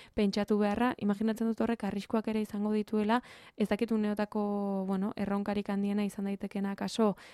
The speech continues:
eh, ba, monetizatzearena den, ezta? Eh, hain justu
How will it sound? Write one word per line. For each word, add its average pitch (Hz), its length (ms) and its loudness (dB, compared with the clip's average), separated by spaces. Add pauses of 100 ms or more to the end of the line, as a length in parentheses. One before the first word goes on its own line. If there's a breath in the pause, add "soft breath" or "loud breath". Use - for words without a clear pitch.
(140 loud breath)
eh, 175 600 -2
ba, 175 140 -4
monetizatzearena 185 1200 0
den, 175 160 -4
ezta? 214 380 -4
Eh, 180 360 -4
hain 185 120 -6
justu 202 300 2